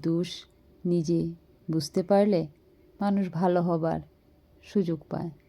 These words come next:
তো কেমন লাগলো আমার এই ছোট্ট একটা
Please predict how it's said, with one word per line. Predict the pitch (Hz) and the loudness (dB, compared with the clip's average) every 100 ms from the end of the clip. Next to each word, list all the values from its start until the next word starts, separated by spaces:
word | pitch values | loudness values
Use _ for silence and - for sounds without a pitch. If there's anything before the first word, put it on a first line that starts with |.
| _ - _ - - - - - | _ -20 _ -20 -20 -20 -12 -4
তো | 214 | -2
কেমন | 226 220 220 220 | 2 4 6 8
লাগলো | 214 202 202 202 208 202 | 6 6 2 0 -4 -6
আমার | 190 196 196 | 0 2 2
এই | 190 | 2
ছোট্ট | - 233 - - 226 208 180 | -2 -4 -6 -2 4 6 4
একটা | - 180 | 0 -2